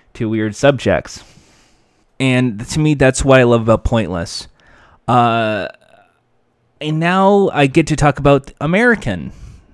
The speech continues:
Pointless. Pointless, I don't know if it's in other countries at the moment. I should probably have looked that up before I recorded this episode. Oh well.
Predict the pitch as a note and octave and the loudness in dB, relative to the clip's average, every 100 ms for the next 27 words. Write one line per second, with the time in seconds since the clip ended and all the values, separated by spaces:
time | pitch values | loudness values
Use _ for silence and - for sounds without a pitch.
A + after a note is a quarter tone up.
0 | - _ - A2 F#2+ - - - - - | -20 _ -2 0 0 -6 -14 -20 -20 -12
1 | - A3+ C#4+ E4+ C#4 - G3+ G3 G#3 E3+ | 0 4 4 2 0 -4 -2 2 0 0
2 | E3+ F3+ F3 F3+ E3+ E3 - C#3 D3 C#3 | 0 2 4 2 2 0 0 -2 2 2
3 | B2+ - A#2 G2+ F2+ G1+ - - - - | 2 2 0 0 -6 -8 -8 -10 -12 -8
4 | A2+ A#2 G#2+ F#2 F2 C2 - B2 - D3+ | -6 -4 -2 -2 -2 -6 -4 -4 -2 4
5 | F#3 F#3+ F3+ C#3 C#3 C#3 C#3 B2+ G#2 - | 4 6 6 6 4 4 2 2 -4 4
6 | B2 C3 C#3 D3+ D3+ D#3+ D3+ D#3 - - | 6 6 6 4 4 2 -2 -2 -4 -6
7 | F3 E3+ E3 _ _ _ _ _ _ _ | -4 -4 -6 _ _ _ _ _ _ _
8 | _ _ - _ - C3+ C3 A2+ F2+ | _ _ -20 _ 2 4 4 0 -4